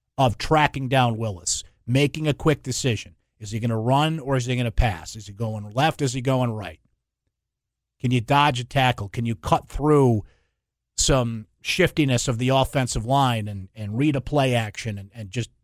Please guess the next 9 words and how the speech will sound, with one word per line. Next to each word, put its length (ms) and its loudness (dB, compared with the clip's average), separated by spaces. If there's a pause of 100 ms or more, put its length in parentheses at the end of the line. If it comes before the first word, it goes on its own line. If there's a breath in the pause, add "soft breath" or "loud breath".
(300)
be 160 2
a 60 4
heat-seeking 1000 2
missile 460 -2 (1040)
to, 260 2
at 140 0
the 80 4
very 360 4
least, 460 -4